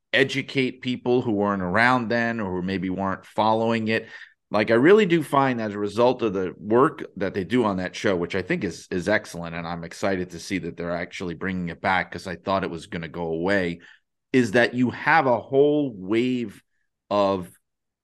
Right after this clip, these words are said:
curious new fans and people that are intellectually curious, actually, and, and take an interest in these things, and the Brody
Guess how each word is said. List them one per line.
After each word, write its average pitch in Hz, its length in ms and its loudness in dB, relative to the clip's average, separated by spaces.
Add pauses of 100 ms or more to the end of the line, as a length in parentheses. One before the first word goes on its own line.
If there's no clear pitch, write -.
(100)
curious 131 680 4 (280)
new 123 280 2
fans 92 760 -6 (200)
and 92 300 -6
people 110 300 -4
that 95 180 2
are 90 140 0
intellectually 95 640 -2
curious, 92 500 0
actually, 87 460 -8 (480)
and, 113 420 0
and 107 540 -2 (360)
take 151 300 2
an 110 140 0
interest - 760 -4 (240)
in 104 180 4
these 90 260 -4
things, 90 540 -4
and 80 420 -8
the 71 240 -10
Brody 107 640 2